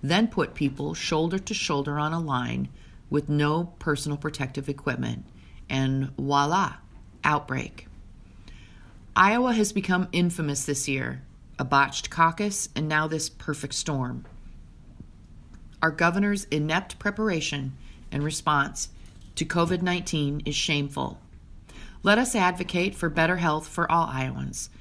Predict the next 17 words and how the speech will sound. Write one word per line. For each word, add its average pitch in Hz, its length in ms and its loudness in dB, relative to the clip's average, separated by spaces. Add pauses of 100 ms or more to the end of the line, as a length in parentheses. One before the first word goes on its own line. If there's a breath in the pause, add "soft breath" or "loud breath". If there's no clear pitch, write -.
(260 loud breath)
better 160 180 4
conditions 160 560 -2
for - 180 -8
all 143 200 -2
workers, 160 580 -6 (300 loud breath)
and 160 140 2
better 156 220 4
leadership 175 640 2
from 160 220 -2
our 147 120 4
effect-, - 520 -4
elected 156 400 2
officials. 139 640 -4 (1160 loud breath)
Be 226 180 8
a 240 60 6
public 190 440 0
servant, 131 600 -2